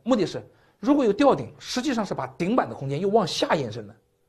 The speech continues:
那么在吊顶和我们的顶板之间的空间，你人是用不了的，里面可能是设备，可能是风管儿。所以我们这部分同学们理解，吊顶你用不了，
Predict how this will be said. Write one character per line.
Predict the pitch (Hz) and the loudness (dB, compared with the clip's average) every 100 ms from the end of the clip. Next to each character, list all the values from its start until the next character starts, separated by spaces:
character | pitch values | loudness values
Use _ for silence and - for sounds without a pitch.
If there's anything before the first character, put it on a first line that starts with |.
| _ _ _ _ _ | _ _ _ _ _
那 | 285 | 2
么 | 302 | 4
在 | |
吊 | 285 330 262 | 6 8 8
顶 | 156 | 6
和 | 120 214 | 2 2
我 | |
们 | 156 | 2
的 | 170 | 0
顶 | 208 | 2
板 | 254 135 | 2 0
之 | 220 | 0
间 | 269 | 0
的 | 294 | 0
空 | - 139 | -2 -4
间， | 131 | -2
你 | 143 | -2
人 | 151 139 233 | 0 0 -2
是 | |
用 | 220 170 | -2 -2
不 | |
了 | 113 95 | -4 -8
的， | - _ _ _ _ _ _ _ | -18 _ _ _ _ _ _ _
里 | 175 | -2
面 | 196 | 0
可 | 214 | 0
能 | 190 | -2
是 | 190 | 2
设 | 247 | 4
备， | 240 214 - | 4 2 -2
可 | 175 | -6
能 | |
是 | 190 | -4
风 | 254 | -4
管 | 226 123 | -4 -6
儿。 | 139 _ _ _ _ _ _ _ _ _ - | -10 _ _ _ _ _ _ _ _ _ -6
所 | - 302 | 6 8
以 | |
我 | 302 202 147 | 10 8 4
们 | 190 | 4
这 | 320 | 4
部 | 311 | 4
分 | 277 247 | 0 0
同 | 226 | 0
学 | 226 | 0
们 | 214 165 147 139 | 0 -2 -4 -4
理 | |
解， | 185 147 | -4 -4
吊 | 127 277 | 6 6
顶 | 180 185 | 6 2
你 | 156 | -2
用 | 262 | 0
不 | 294 | 2
了， | 185 110 | 2 0